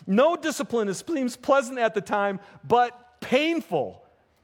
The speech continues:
Later on, however, it produces a harvest of righteousness and peace for those who have been trained by it." You guys, there, some of you right now are in an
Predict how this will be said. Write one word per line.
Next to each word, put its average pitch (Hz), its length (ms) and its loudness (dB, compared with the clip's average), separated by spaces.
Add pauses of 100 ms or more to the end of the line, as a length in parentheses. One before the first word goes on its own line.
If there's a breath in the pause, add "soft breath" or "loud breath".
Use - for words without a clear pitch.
(200)
Later 277 360 2
on, 285 200 2
however, 196 500 0
it 185 140 -6
produces 190 580 -4
a 160 120 -2
harvest 233 920 0 (200 loud breath)
of 143 180 -2
righteousness 185 800 -4
and 160 260 -6
peace 190 400 -4 (220 loud breath)
for 170 120 -4
those 175 320 0
who 175 80 -6
have 147 80 -6
been 139 140 -8
trained 131 340 -10
by 98 200 -10
it." 87 120 -20 (320 soft breath)
You 196 80 -6
guys, 214 300 -4 (720 soft breath)
there, 262 500 0
some 269 220 0
of 277 100 -2
you 214 140 0
right 226 240 0
now 170 340 -6 (140)
are 180 160 2
in 190 240 -4
an 170 240 -6